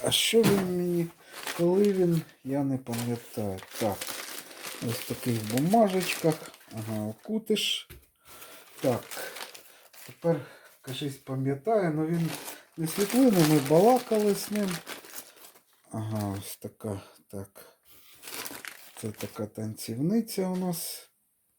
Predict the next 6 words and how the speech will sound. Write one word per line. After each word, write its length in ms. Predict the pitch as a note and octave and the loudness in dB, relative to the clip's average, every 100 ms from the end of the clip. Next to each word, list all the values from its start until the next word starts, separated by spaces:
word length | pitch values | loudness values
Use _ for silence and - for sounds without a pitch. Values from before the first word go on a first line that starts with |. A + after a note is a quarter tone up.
| _ _ _ _ _ _ _ _ - - _ _ | _ _ _ _ _ _ _ _ -20 -20 _ _
Тепер 360 | - - D3 B2+ - - - - - - | -20 -12 -12 -12 -16 -16 -14 -12 -12 -6
пригадую. 720 | C3 B2 A2+ F#2+ F2 F#2+ F#2+ F#2+ - - - - - - - - - _ - - | -4 -2 -2 -2 -2 -4 -4 -6 -8 -10 -10 -12 -14 -16 -20 -20 -20 _ -14 -4
Так, 180 | G2 E2 - - - - - - - - | -4 -4 -6 -8 -8 -8 -10 -12 -18 -12
є 280 | G2+ G2+ G2 | -4 0 0
такий 460 | - - - F#2+ - - - - - _ _ - | -2 -18 -16 -12 -12 -14 -20 -20 -20 _ _ -8
поваренок. 920 | A2+ A2 B2+ F3 A3+ G3+ G3 - | -4 2 4 6 6 6 0 -4